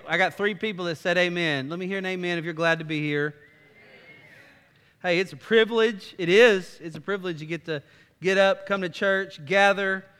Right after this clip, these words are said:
get to have a meal here in a little bit, um, and see what God's been doing in the body of Christ. Um, man, I'm excited about it. I really am. Um, hey, just to give you a little update.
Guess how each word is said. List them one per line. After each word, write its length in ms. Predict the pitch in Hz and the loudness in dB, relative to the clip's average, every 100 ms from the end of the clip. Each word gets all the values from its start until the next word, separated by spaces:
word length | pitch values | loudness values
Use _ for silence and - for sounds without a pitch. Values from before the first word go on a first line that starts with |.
| _ - - | _ -20 -12
get 120 | 165 | -6
to 80 | 185 | 0
have 160 | 190 | 0
a 40 | 156 | 0
meal 360 | 170 208 208 | 2 4 4
here 180 | 196 202 | 2 0
in 60 | 196 | -2
a 40 | |
little 220 | 185 196 | -4 -4
bit, 400 | 185 190 196 196 - - _ - | -2 -2 0 -2 -8 -20 _ -16
um, 500 | 151 147 139 131 117 - _ _ _ _ | -8 -6 -6 -6 -10 -14 _ _ _ _
and 540 | 143 151 147 139 135 143 | -6 -2 -2 -2 -6 -10
see 240 | _ - 202 | _ -8 -6
what 160 | 185 | -6
God's 240 | 175 190 165 | 0 0 0
been 160 | 175 | -6
doing 520 | 156 190 196 190 185 175 | -6 -4 -4 -6 -8 -10
in 180 | 165 156 | -8 -8
the 80 | 143 | -4
body 280 | 170 175 | -2 -2
of 100 | 170 | -4
Christ. 480 | - 180 180 175 - _ _ _ _ _ _ | -4 0 0 -2 -10 _ _ _ _ _ _
Um, 340 | 131 139 139 135 | -8 -4 -4 -4
man, 160 | 156 | -4
I'm 120 | 160 160 | -4 -4
excited 340 | 139 160 151 | -6 -4 -4
about 240 | 139 135 | -2 -4
it. 120 | 135 139 - | -4 -8 -14
I 60 | 143 | -8
really 320 | 147 147 143 | -6 -4 -4
am. 260 | 143 131 127 _ | -4 -6 -10 _
Um, 320 | 151 135 127 135 | -6 -4 -4 -2
hey, 180 | 202 196 | -2 0
just 220 | 202 - | -4 -10
to 60 | |
give 180 | 170 202 | -10 -6
you 80 | 180 | -6
a 0 | |
little 180 | 185 180 | -4 -4
update. 520 | 165 170 160 156 147 | -4 -2 -2 -2 -2